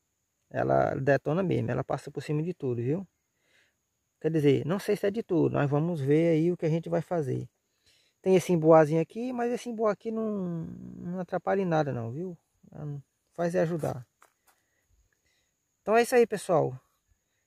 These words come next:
Viu? Queria mostrar isso pra vocês hoje. O que é que tá comendo a semente de melancia? Esse tipo de formiga,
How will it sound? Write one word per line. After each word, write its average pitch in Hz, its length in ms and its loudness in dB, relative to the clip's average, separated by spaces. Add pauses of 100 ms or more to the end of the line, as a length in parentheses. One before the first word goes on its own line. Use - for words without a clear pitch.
(720)
Viu? 180 240 -10 (360)
Queria 170 160 -4
mostrar 180 360 -2
isso 175 120 -6
pra 180 140 -2
vocês 175 400 -4
hoje. 139 260 -2 (880)
O 151 80 -12
que - 180 -8
é 185 80 0
que - 80 -20
tá 196 100 -6
comendo 180 340 -4
a 170 40 -4
semente 165 460 -6
de 165 300 -6
melancia? 170 720 -6 (880)
Esse 151 200 -8
tipo 170 220 -8
de 170 80 -6
formiga, 131 580 -4